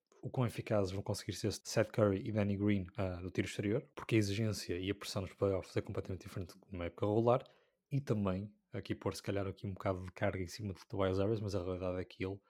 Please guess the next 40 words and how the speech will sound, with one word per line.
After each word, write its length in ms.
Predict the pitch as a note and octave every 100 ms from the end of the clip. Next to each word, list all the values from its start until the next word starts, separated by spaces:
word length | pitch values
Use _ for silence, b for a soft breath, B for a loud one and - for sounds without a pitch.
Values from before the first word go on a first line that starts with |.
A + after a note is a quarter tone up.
| _ _ _ _ -
será 480 | - A2 F#2+ A2 - _ -
o, 260 | A#2 G#2+ A#2+
o 40 |
closer 480 | - G#2+ G#2 G#2+ G2
deste, 260 | G2+ - -
desta 240 | G2 -
equipa 320 | G2+ A2 -
e, 60 | -
portanto, 420 | - - G#2 - _ _ _ _ _
veremos 280 | A#2+ A2 G2+
se 60 | G#2
ele 80 |
está 160 | - G#2+
não 140 | G#2+
preparado 440 | G#2 - G2 F#2+ F#2
para 200 | G#2+ G2
assumir 360 | - G2+ F#2+
no 80 | G#2+
final 300 | - A2 G2
dos 140 | G2 F#2+
jogos, 180 | G#2
caso 200 | - G#2+
seja 180 | A2+ G#2+
necessário, 440 | G#2+ - A#2 A#2 A#2+ b b b _
principalmente 600 | - C#3+ - A#2 A2+ A2+
em 20 | A2
termos 340 | A2 G#2 F#2
de 300 | G#2 F#2+ F#2 F2
fazer 260 | G2 G2
um 60 | G2+
lançamento 380 | G2+ A2+ G2+ -
decisivo 440 | - G2+ G2 G2
que 100 | -
não 140 | G2+
seja 420 | F2+ - F#2 F#2+ F#2 _ _ _ _ _
conduzir-se 640 | C3 A2+ G2 G#2 G#2+ -
até, 360 | A2 - F#2+ G#2
até 240 | G2 G2+
realmente 360 | F#2 G2 F#2+ - -
ao, 400 | G#2 F#2 F2+